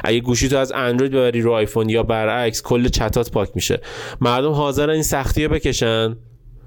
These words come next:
ولی استفاده از فیلتر شکن نکنن که زندگیشون راحت تر باشه.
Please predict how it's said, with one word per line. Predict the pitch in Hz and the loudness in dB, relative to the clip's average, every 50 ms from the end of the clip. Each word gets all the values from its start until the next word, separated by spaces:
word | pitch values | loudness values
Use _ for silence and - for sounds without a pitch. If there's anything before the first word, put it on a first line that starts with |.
| - - - - - - - | -20 -20 -20 -20 -20 -12 -6
ولی | - 90 117 120 127 131 143 143 143 139 143 - - - - _ _ _ _ _ - - - - | -2 0 2 2 2 2 2 2 4 2 2 0 -2 -6 -12 _ _ _ _ _ -20 -14 -6 -2
استفاده | 139 127 - - 120 - 143 127 139 | 0 0 2 0 0 2 2 2 2
از | 135 - | 0 0
فیلتر | - 131 120 131 127 | 0 0 2 2 2
شکن | 110 110 127 139 139 135 | 2 2 0 0 0 0
نکنن | 135 123 - - 98 95 95 | 0 0 0 0 0 2 2
که | - - | 2 2
زندگیشون | 92 101 98 98 95 92 95 90 - 104 98 | 2 2 2 2 2 0 0 0 0 2 2
راحت | 95 92 87 95 92 - | 2 2 2 2 0 0
تر | - 95 95 - | 0 0 0 0
باشه. | 58 - - - - - | -2 -2 -2 -2 -4 -4